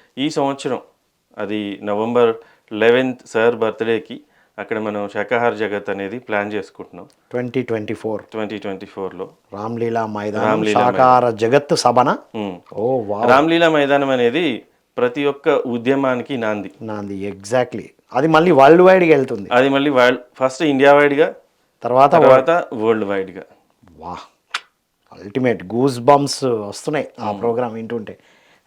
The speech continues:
Speaker 2: రామ్లీలా మైదానం అనగానే
Speaker 1: అవును.
Speaker 2: వైబ్రేషనే చేంజ్ అయిపోయింది.
Speaker 1: ఇప్పుడు, ఆ, గోవులనే కాదండి,
Speaker 2: Hmm.
Speaker 1: ప్రతి, ప్రతి జంతువుని మనం చంపడానికి
Speaker 2: Hmm.
Speaker 1: మనకి రైట్స్
Speaker 2: ఎస్.
Speaker 1: లేవు.
Speaker 2: ట్రూ సార్.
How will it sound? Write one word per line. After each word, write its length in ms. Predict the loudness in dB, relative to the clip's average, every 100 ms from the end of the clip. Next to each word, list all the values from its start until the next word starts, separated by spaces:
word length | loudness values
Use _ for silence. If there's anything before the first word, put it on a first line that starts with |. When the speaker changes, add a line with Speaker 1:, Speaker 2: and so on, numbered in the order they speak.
| -2
Speaker 2:
రామ్లీలా 600 | 2 2 4 6 8 6
మైదానం 640 | 4 0 4 4 4 2
అనగానే 600 | -2 -2 -2 0 0 -4 -8 _ _ _ _ _ _
Speaker 1:
అవును. 220 | -6 -4
Speaker 2:
వైబ్రేషనే 460 | -4 4 4 4 0
చేంజ్ 160 | -4 -8
అయిపోయింది. 440 | -10 -12 -14 -20
Speaker 1:
ఇప్పుడు, 720 | _ _ _ 0 0 0 -4 -12 _ _
ఆ, 400 | -6 -2 -2 -2 -8
గోవులనే 480 | -6 -6 -4 -4 -6
కాదండి, 400 | -6 -8 -12 -18
Speaker 2:
Hmm. 400 | -20 _ _ -14
Speaker 1:
ప్రతి, 300 | -12 -10 -12
ప్రతి 440 | -10 -14 -12 -12
జంతువుని 520 | -10 -10 -10 -12 -12 -10
మనం 380 | -10 -10 -14 -18 _ _ -16
చంపడానికి 400 | -10 -8 -8 -10
Speaker 2:
Hmm. 120 | -12
Speaker 1:
మనకి 180 | -12 -8
రైట్స్ 280 | -8 -8
Speaker 2:
ఎస్. 100 | -8
Speaker 1:
లేవు. 140 | -8 -10 -16 -20 _ _ _ _
Speaker 2:
ట్రూ 160 | 0 0
సార్. 220 | 0 -4